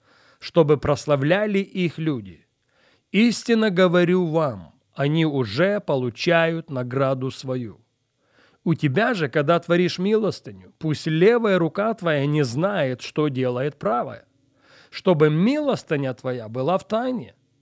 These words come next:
и Отец твой, видящий тайное, воздаст тебе явно.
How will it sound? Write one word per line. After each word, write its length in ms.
и 80
Отец 480
твой, 220
видящий 640
тайное, 680
воздаст 720
тебе 400
явно. 480